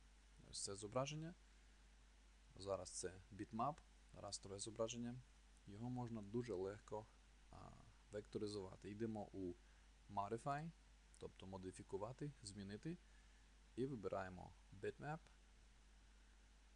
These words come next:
Trace Bitmap. Тобто накреслити векторний варіант.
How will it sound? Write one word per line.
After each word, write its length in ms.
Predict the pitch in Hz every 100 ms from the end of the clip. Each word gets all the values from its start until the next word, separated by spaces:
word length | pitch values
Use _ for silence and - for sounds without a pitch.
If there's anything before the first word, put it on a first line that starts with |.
| - - - - -
Trace 440 | - 113 127 -
Bitmap. 340 | 101 - 85 - - - - - - -
Тобто 440 | - - - 135 - - - - - - -
накреслити 640 | 107 - 117 123 120 113
векторний 600 | 110 104 107 - 110 110
варіант. 460 | 104 104 92 - -